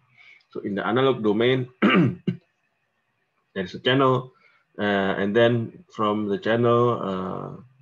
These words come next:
the analog, the signal is converted into digital using A D C, and then from the digital, it is being processed, then it, using D S P, digital signal processor, in the form of either dedicated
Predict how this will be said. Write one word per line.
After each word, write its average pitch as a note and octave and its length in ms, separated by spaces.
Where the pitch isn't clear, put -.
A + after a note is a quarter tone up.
the F#2 100
analog, A2+ 380
the G#2 160
signal A#2 460
is F2+ 180
converted A#2 480
into G2+ 140
digital A#2 640
using G2 380
A G2 160
D F#2+ 180
C, B2+ 500
and F#2 200
then G2 140
from F#2 200
the F#2 100
digital, A#2 540
it F#2 80
is - 120
being F#2 180
processed, C3 600
then F#2 160
it, G2 180
using F#2+ 320
D F#2 140
S F#2 160
P, C3 240
digital F#2 320
signal F2+ 280
processor, A#2 600
in G2 140
the F#2+ 80
form G#2 240
of F#2+ 180
either G#2+ 220
dedicated F#2+ 560